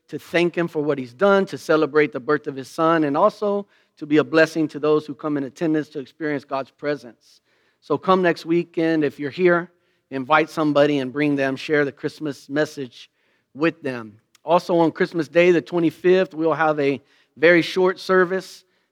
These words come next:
I'm saying ten fifteen to eleven fifteen. It may be shorter than that. If you're in town, if you want to come, the church will be open. If you want to have a Christmas holiday at home on Christmas Day around gifts and family and loved ones,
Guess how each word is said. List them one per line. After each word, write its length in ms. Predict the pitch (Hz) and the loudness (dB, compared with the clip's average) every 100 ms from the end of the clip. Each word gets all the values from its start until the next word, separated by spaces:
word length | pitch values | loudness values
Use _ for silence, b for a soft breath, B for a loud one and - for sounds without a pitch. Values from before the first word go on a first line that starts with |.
| - | -10
I'm 180 | 151 | -6
saying 320 | 151 175 165 156 | -4 -2 -2 -2
ten 220 | 180 170 | -2 -4
fifteen 540 | 170 160 - 175 165 | -4 -8 -4 -2 -2
to 100 | 156 | -2
eleven 320 | 147 156 160 | -2 0 0
fifteen. 520 | 156 156 - 170 160 151 | -2 -8 -8 -2 0 0
It 80 | |
may 140 | 147 156 | -2 -4
be 140 | 147 | -6
shorter 380 | 143 - 156 151 | -12 -2 0 2
than 160 | 143 139 | 0 0
that. 340 | 147 147 147 _ _ _ _ 135 | 2 2 -2 _ _ _ _ -12
If 180 | 135 | -6
you're 140 | 151 147 | 0 2
in 160 | 175 | 2
town, 440 | 170 170 160 160 156 | 0 -2 0 2 0
if 140 | - | -4
you 80 | 143 | -6
want 240 | 151 170 | -2 -4
to 100 | - | -4
come, 360 | - 160 156 156 | -6 -2 0 0
the 80 | 139 | -4
church 280 | - 160 - | -4 -4 -4
will 100 | 143 | -6
be 180 | 139 | 0
open. 400 | 147 151 156 156 - _ _ _ _ | 2 2 0 -10 -10 _ _ _ _
If 120 | 123 | -12
you 60 | 160 | -2
want 220 | 175 202 | 2 4
to 100 | 202 | 2
have 200 | 180 185 | 2 4
a 80 | 170 | 4
Christmas 460 | - 180 180 170 - | 2 -6 -4 -6 -2
holiday 580 | 190 190 180 190 196 | 0 2 0 0 2
at 120 | 160 131 | 0 -2
home 320 | 185 190 180 | 0 0 0
on 80 | 151 | -4
Christmas 400 | 185 175 175 160 | -6 -8 -10 -4
Day 560 | 180 185 185 185 156 131 _ | -2 0 0 0 -2 _ _
around 360 | 135 156 151 131 | -8 -4 -4 0
gifts 340 | 180 175 - | 0 0 -4
and 160 | 147 127 | -10 -2
family 460 | 170 170 175 170 | 0 2 0 0
and 100 | 151 | 0
loved 160 | 165 160 | 0 0
ones, 300 | 170 170 | -2 -4